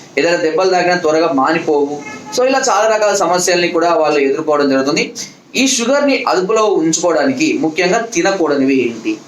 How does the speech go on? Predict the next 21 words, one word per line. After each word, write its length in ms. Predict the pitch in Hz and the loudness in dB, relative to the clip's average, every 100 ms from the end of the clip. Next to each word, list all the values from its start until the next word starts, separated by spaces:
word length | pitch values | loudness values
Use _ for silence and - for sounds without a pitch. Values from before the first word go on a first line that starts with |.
| - - - - - - - - 113 | -20 -20 -20 -20 -20 -20 -20 -10 -2
అన్నం, 340 | 156 160 - - - - - - - | 0 0 -2 -10 -20 -20 -20 -20 -6
ముఖ్యంగా 640 | - - 175 175 185 190 185 - - | -4 0 0 2 2 0 -4 -8 -4
పంటలో 520 | 143 156 175 170 165 | 0 0 2 2 2
తీసినటువంటి 880 | 165 156 151 143 147 143 160 156 - - - - | 2 2 0 2 0 2 0 0 -6 -18 -8 -4
కొత్త 220 | 160 160 | -2 0
బియ్యం 220 | 185 196 | 0 2
ఉంటుంది 260 | 185 185 196 | 0 2 2
కదా, 240 | 254 311 - - - - | 2 -2 -8 -20 -20 -4
ఆ 80 | 131 | -2
బియ్యాన్ని 440 | 127 151 170 175 - | 0 2 2 0 0
అస్సలు 480 | - - 175 185 185 | -4 -4 0 0 2
తినకూడదు. 520 | 147 143 123 117 110 - - - - - | 0 0 0 -2 -6 -14 -20 -20 -20 -4
అంతేకాకుండా 840 | - 180 214 196 185 185 185 220 - | 0 2 2 2 0 0 2 2 0
మామూలుగా 400 | 165 170 180 180 | 2 2 2 2
మనకు 140 | 175 170 | 0 2
తెలిసినట్లుగానే 580 | 160 160 160 160 170 | 0 2 2 2 2
స్వీట్స్ 400 | 202 151 156 156 | 0 0 0 0
కానీ, 440 | 151 147 147 214 214 - - - | 0 2 2 0 -4 -10 -14 -6
తీయటి 360 | 147 156 160 - | -2 0 0 0
జ్యూసెస్ 380 | 151 143 160 - | 0 0 0 0
కానివ్వండి, 560 | 143 147 147 143 123 | 0 2 2 0 -2